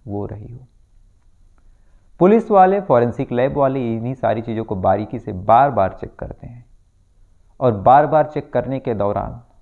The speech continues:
दो तीन चीज़ें मिलती हैं। पहली चीज़ कि जो नोट था वो पुराना पाँच सौ का नोट था,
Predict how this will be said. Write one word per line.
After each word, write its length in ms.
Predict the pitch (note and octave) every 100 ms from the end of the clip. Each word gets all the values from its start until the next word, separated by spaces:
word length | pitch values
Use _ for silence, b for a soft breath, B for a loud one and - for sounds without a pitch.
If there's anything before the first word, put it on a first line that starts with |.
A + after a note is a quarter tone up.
| _ A2+
दो 140 | A#2+
तीन 320 | B2 D3 E3 D#3
चीज़ें 260 | G2+ F#2
मिलती 300 | F#2 F#2 -
हैं। 220 | - A#2+ - _ _ _ _ _ _ _
पहली 300 | D3 D3+ F#3
चीज़ 380 | G3 C#3 C3+ - - _ _ _ _ _ -
कि 80 | C3
जो 140 | C3+
नोट 420 | C#3 B2+ D#3+ F3 -
था 160 | - _ _ _ _ _ _ C3
वो 80 |
पुराना 500 | C#3 - A#2+ A2+ A#2
पाँच 300 | A2 - F#2+
सौ 100 | F#2+
का 140 | F2+ F2+
नोट 200 | F#2+ F#2
था, 280 | - -